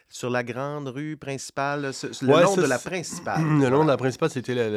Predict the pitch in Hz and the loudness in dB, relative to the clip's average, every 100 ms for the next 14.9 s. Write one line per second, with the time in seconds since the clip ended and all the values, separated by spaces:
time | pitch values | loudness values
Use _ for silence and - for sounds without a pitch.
0 | 104 98 113 110 104 110 104 113 117 113 | -2 0 -2 0 -2 -2 -4 -4 -2 -2
1 | 98 101 107 104 110 101 92 98 87 87 | -4 -4 -4 -4 -4 -6 -8 -12 -10 -12
2 | - 85 - - - - - _ - 113 | -14 -16 -14 -18 -18 -20 -20 _ -2 -2
3 | 104 113 120 - - 120 120 110 101 101 | 0 -2 -2 -8 -10 -4 0 2 0 0
4 | 104 101 104 101 101 101 82 101 95 101 | -4 -4 -6 -6 -10 -12 -12 -10 -8 -10
5 | 101 92 92 101 101 - - 101 98 92 | -10 -10 -10 -8 -10 -12 -16 -12 -10 -10
6 | 87 87 82 80 - - - 104 90 87 | -10 -12 -14 -14 -16 -16 -10 -8 -8 -10
7 | 87 90 92 98 101 90 - 113 87 82 | -10 -12 -12 -10 -12 -12 -14 -12 -10 -10
8 | 82 85 82 90 - 85 - - 104 104 | -14 -14 -16 -20 -20 -20 -20 -20 -16 -12
9 | 95 95 123 202 - 95 - 101 98 95 | -12 -12 -12 -14 -16 -16 -16 -18 -16 -16
10 | 90 123 123 123 120 113 131 123 107 90 | -2 -2 0 -2 0 0 0 0 -2 -2
11 | 92 95 104 101 92 95 92 90 87 85 | -6 -6 -8 -10 -10 -8 -8 -8 -10 -14
12 | 87 98 _ - 143 139 240 107 139 120 | -18 -20 _ -6 -6 -4 -6 -4 -2 -4
13 | - - - - 113 - 147 226 165 90 | -4 -10 -10 -12 -14 -14 -12 -12 -10 -10
14 | 95 92 98 90 135 156 - 92 | -10 -10 -10 -10 -16 -16 -14 -16